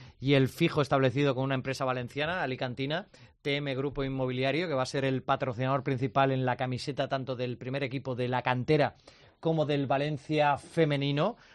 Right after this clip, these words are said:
Una negociación que ha hecho que el departamento de marketing,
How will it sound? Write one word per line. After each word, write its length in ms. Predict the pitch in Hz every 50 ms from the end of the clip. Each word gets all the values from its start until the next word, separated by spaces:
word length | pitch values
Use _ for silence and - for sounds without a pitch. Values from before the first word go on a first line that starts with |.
| - - _
Una 280 | 135 143 143 156 156
negociación 680 | 151 151 151 147 147 - 165 147 - 151 156 156 170 160
que 120 | - 143
ha 100 | 143 139
hecho 220 | 139 131 - 156 131
que 60 | 147
el 80 | 135 131
departamento 540 | 127 - 135 127 - 135 131 135 131 156
de 80 | 139 135
marketing, 480 | 143 143 143 - 143 127 147 160 185